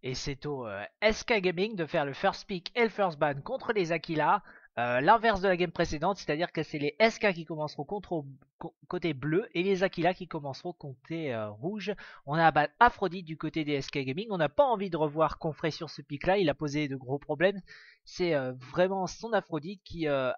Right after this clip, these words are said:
avec Kali, ont pu faire la différence en late game et qui ont permis aux Aquila de remporter la victoire. Du côté des Aquila, on ban Serket,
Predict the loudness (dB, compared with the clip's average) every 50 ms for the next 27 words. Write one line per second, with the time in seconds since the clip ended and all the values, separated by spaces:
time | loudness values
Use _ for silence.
0 | -6 _ _ _ -4 -2 0 -2 -2 -2 -2 -4 -4 -4 -8 -10 -12 -12 -12 -12
1 | -12 -2 0 2 2 2 0 -2 -6 -8 -8 -6 -4 -2 0 -2 -2 -4 -8 -16
2 | -20 -20 -20 -20 _ _ _ 2 4 4 4 0 0 0 -2 -2 0 -2 -4 -4
3 | -4 -4 -4 -4 -4 -2 -2 0 0 -2 -2 -2 -2 -2 -2 -2 -4 -2 0 2
4 | 2 2 2 0 0 0 0 -2 -2 0 0 0 0 0 -2 -6 -10 0 4 6
5 | 6 8 6 4 2 0 0 0 0 0 0 0 0 2 0 0 0 2 2 4
6 | 4 4 4 2 0 0 -4 -2 0 0 0 0 2 4 4 4 4